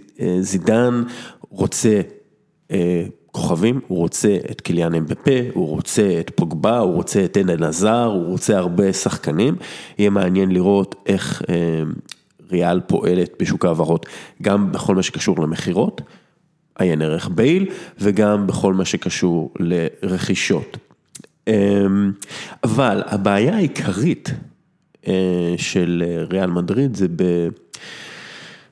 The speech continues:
זה בין חדר ההנהלה לחדר ההלבשה.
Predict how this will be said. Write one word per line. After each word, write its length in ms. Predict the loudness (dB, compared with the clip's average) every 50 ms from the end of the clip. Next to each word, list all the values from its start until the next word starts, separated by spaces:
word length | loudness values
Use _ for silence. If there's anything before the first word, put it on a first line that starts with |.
| _ -12 -4
זה 180 | 0 2 2 2
בין 400 | 0 0 2 2 2 2 2 0
חדר 420 | 0 2 2 4 4 4 4 4
ההנהלה 500 | 4 4 4 4 4 4 4 4 4 4
לחדר 460 | 2 0 0 0 2 2 2 2 2
ההלבשה. 520 | 2 0 0 0 0 0 0 2 0 0